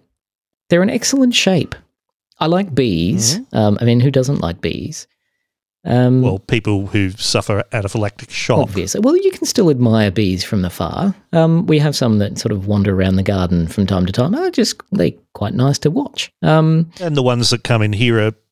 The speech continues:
Speaker 2: Australian native bees. They don't have stings.
Speaker 1: Excellent.
Speaker 2: They just live in the scrubland and
Speaker 1: Even
Speaker 2: fly
Speaker 1: better.
Speaker 2: inside.
Speaker 1: They're lovely things.
Speaker 2: Yeah.
Speaker 1: Um, yeah, bees are just nice things. Um, yeah, so hexagons, I ju-, I just like the shape.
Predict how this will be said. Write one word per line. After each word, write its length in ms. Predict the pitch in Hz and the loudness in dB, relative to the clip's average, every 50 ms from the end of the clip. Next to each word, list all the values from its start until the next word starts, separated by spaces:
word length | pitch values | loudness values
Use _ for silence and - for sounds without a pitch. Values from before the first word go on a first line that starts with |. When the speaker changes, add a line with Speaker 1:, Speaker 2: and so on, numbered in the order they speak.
| _ _ - | _ _ -12
Speaker 2:
Australian 460 | - - - 135 117 113 120 117 120 | -10 -2 0 0 0 2 0 0 0
native 340 | 127 135 135 131 135 127 123 | 0 0 0 0 0 -2 -2
bees. 240 | - 151 151 151 - | 0 0 2 2 2
They 120 | - 156 147 | 0 0 2
don't 180 | 185 185 170 | 2 2 2
have 140 | - 202 - | 0 0 -2
stings. 460 | - - - 262 - - 131 110 - 339 | -2 -2 -2 -4 -4 -2 -4 -6 -6 -8
Speaker 1:
Excellent. 560 | - - - - 123 - - - - - 165 | -8 -8 -6 -4 -4 -4 -4 -6 -12 -14 -12
Speaker 2:
They 60 | 165 | -12
just 220 | 160 - - - 170 | -12 -12 -12 -10 -6
live 160 | 156 156 147 156 | -4 -2 -2 -2
in 220 | 147 147 143 143 | -2 -2 -2 -2
the 60 | 143 | -2
scrubland 680 | 131 - - - 151 151 156 160 151 156 165 170 165 151 | -2 -2 0 -2 -2 0 0 0 0 0 -2 -4 -4 -4
and 260 | 147 131 131 135 139 147 | -4 -4 -4 -6 -6 -6
Speaker 1:
Even 260 | 294 254 208 151 123 | -6 -4 -2 -2 -2
Speaker 2:
fly 220 | 110 - 143 143 147 | 0 0 0 0 0
Speaker 1:
better. 100 | 143 143 | 0 -2
Speaker 2:
inside. 520 | 135 - - 151 143 143 151 156 165 165 165 | -2 -2 0 0 0 0 0 0 -2 -4 -6
Speaker 1:
They're 80 | 240 | -6
lovely 320 | 214 185 147 123 120 113 95 | -4 -2 -2 0 0 -2 -2
things. 200 | - - 185 165 214 185 131 - - - _ _ | -2 -4 -2 0 0 0 0 0 -4 -8 _ _
Speaker 2:
Yeah. 120 | 190 180 180 | 0 2 2
Speaker 1:
Um, 260 | 180 185 185 190 185 - _ - | 4 2 2 0 -2 -6 _ -6
yeah, 180 | 415 415 381 294 | -4 -4 -2 -2
bees 280 | - 330 294 277 247 | -2 0 0 0 -2
are 40 | 147 | -2
just 200 | 120 113 107 - | -4 -4 -4 -4
nice 320 | 151 208 254 208 - - | -4 -4 -4 -4 -6 -6
things. 420 | - - 92 82 82 90 - - - - | -8 -8 -8 -8 -10 -10 -12 -14 -8 -2
Um, 460 | 226 190 190 185 185 185 185 185 - - _ - | 0 2 2 2 2 2 0 -2 -4 -6 _ -2
yeah, 220 | 226 208 151 120 | 0 2 2 0
so 220 | 98 - - 165 165 | 0 0 2 2 2
hexagons, 480 | 165 190 180 - 160 151 143 135 139 | 2 0 0 -2 0 0 2 0 0
I 140 | - - 226 | 0 0 0
ju-, 140 | 214 208 - | 0 2 0
I 80 | - 131 | 0 0
just 220 | 117 - - - | -2 -4 -6 -6
like 200 | 98 85 85 - - | -6 -6 -6 -8 -10
the 60 | 104 | -10
shape. 380 | - - - 220 180 - - | -6 -4 -4 -4 -4 -6 -8